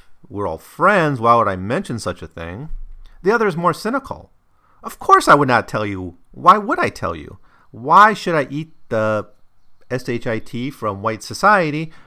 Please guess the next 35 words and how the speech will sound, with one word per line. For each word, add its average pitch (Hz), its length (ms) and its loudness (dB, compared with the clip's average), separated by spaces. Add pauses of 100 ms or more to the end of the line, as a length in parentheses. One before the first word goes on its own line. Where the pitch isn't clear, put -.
(140)
when 135 280 -6
I 127 220 -4
don't 123 240 -2
need 127 260 -6
to?" - 240 -16 (3250)
I - 160 2
perhaps 254 380 2 (100)
unfairly 180 840 -2
was 139 260 -4
thinking 143 460 -6
of 123 160 -4
an 113 80 -4
adulterer 110 520 -2
who 110 140 -6
maybe 104 380 -6
doesn't 104 240 -4
wear 104 160 -4
his 87 80 -8
wedding 120 320 -4
ring 85 340 -10
on 92 140 -10
a 87 80 -10
date 113 500 -6 (560)
and 120 100 -12
simply 120 280 -6
never 101 180 -2
tells 185 320 0
the 117 100 -6
woman 90 340 -6
he's 90 180 -10
with 85 300 -8
that 87 120 -12
he 92 80 -12
is 80 140 -14
married. 82 400 -16